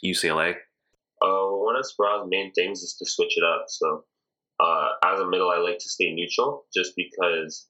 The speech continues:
Speaker 2: like, my tendency as a middle is to stay neutral, but then if good teams notice that, they'll just start bringing you in the seams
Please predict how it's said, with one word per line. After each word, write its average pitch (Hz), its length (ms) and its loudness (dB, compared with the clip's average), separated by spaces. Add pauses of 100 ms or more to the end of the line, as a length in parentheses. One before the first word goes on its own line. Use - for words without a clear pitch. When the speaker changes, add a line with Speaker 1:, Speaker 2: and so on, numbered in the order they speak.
(560)
Speaker 2:
like, 82 200 0
my 90 160 4
tendency 87 520 0
as 82 120 -2
a 80 40 -8
middle 80 280 -2
is - 160 -18
to - 60 -20
stay 85 320 -2
neutral, 90 520 -4
but - 180 -2
then 80 360 0 (400)
if 87 140 -4 (200)
good 90 180 0
teams 85 260 -6
notice 80 340 0
that, 78 220 2
they'll 78 100 -2
just - 160 -8
start 82 260 2
bringing 78 320 -2
you 78 100 -4
in 76 80 -10
the 76 80 -12
seams 78 480 -10